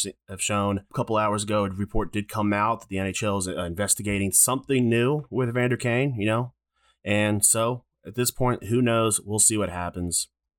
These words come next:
The All-Star Game is fast approaching, and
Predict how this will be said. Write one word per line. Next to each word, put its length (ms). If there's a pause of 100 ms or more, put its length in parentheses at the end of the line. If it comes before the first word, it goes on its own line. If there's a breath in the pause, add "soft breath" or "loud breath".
(1300)
The 100
All-Star 480
Game 520
is 120
fast 360
approaching, 600 (460)
and 520